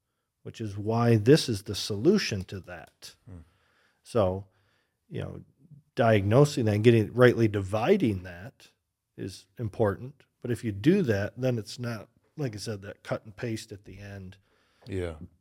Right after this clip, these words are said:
Speaker 1: Where everybody tunes you out and, you
Speaker 2: Yeah.
Speaker 1: know, like, "Oh, yeah, here's where he's gonna go,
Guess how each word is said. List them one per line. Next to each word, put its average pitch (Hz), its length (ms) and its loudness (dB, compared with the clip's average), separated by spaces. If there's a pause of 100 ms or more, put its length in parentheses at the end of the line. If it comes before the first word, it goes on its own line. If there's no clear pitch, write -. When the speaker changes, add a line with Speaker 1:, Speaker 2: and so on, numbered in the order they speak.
(280)
Speaker 1:
Where 160 120 -4
everybody 123 340 -4
tunes 113 340 0
you 104 80 2
out 101 320 -2
and, 92 260 -16
you 92 100 -14
Speaker 2:
Yeah. 85 60 -10
Speaker 1:
know, 92 80 -12
like, 92 160 -14
"Oh, 110 140 -6
yeah, 92 180 -12
here's 110 320 -2
where 120 120 -2
he's 110 120 0
gonna 113 220 -4
go, 113 480 4